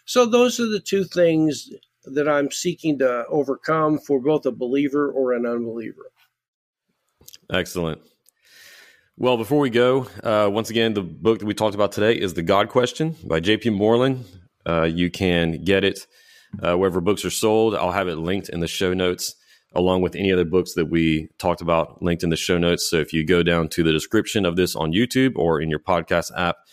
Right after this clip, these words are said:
Speaker 2: you'll be able to find that link to the show notes and get these, uh, these resources that we talked about, including The God Question. J P, before we go, is there anything else,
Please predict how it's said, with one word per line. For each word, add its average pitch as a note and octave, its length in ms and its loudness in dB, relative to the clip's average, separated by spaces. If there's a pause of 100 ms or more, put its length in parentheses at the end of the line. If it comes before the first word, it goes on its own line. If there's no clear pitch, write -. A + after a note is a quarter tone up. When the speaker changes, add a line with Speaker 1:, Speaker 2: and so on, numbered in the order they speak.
(220)
Speaker 2:
you'll E2+ 120 0
be F2 60 6
able E2 100 2
to - 60 -8
find F2 180 0
that E2 80 0
link E2 160 -2
to E2 60 -4
the D2+ 60 -4
show E2+ 160 -2
notes D2+ 240 -2
and D2 180 -6
get D2+ 260 -2
these, D#2 360 -2
uh, C#2+ 320 0
these D#2+ 240 -2
resources E2 460 -2
that D#2+ 80 0
we D#2 100 -2
talked G#2+ 220 0
about, G2+ 220 0
including F#2+ 480 0 (440)
The E2+ 80 -4
God D#2+ 260 -2
Question. - 420 -6 (640)
J A2+ 180 2
P, B2 140 2
before A#2+ 200 2
we A#2 80 4
go, G2+ 200 4
is F#2 160 -4
there G2+ 140 0
anything G#2 340 0
else, F#2+ 440 -2